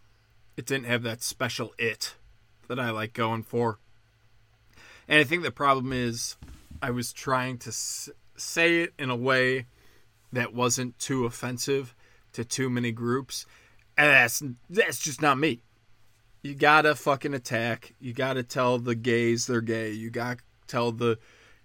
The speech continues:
natives that they're red-faced Jew savages. We all know this now. And I think my ethos, I was, I was ignoring my ethos, and that's a problem.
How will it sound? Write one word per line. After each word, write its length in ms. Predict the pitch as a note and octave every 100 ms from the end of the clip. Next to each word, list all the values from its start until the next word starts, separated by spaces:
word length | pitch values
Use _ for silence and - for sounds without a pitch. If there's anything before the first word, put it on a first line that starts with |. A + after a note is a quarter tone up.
| _
natives 680 | - B2 A#2+ B2 A#2+ A#2 A2
that 160 | A#2 A#2
they're 100 | A#2
red-faced 540 | A2+ A2 A2+ B2 -
Jew 160 | - A#2
savages. 640 | - F#2+ G2+ G#2 F#2+ A2
We 220 | D#3+ G3 F3
all 260 | C#3+ C#3
know 300 | C3+ A2+ G#2+
this 260 | G2 G2 -
now. 240 | G#2+ E2 - - - _ _ _ _ _ _ - - _ _ _
And 120 | D3+ D3+
I 60 |
think 200 | C3 F3+
my 120 | D#3
ethos, 640 | C#3 D#3 D#3 D3+ C#3 C3 - - - - -
I 80 | C3
was, 240 | D3 B2 -
I 100 | C3+
was 160 | C3
ignoring 440 | C3+ B2 C3+ C#3 C3+
my 120 | C3
ethos, 520 | D3 E3 G2 - -
and 100 | -
that's 200 | A#2 B2
a 60 | A#2+
problem. 460 | D3 D3 B2 G#2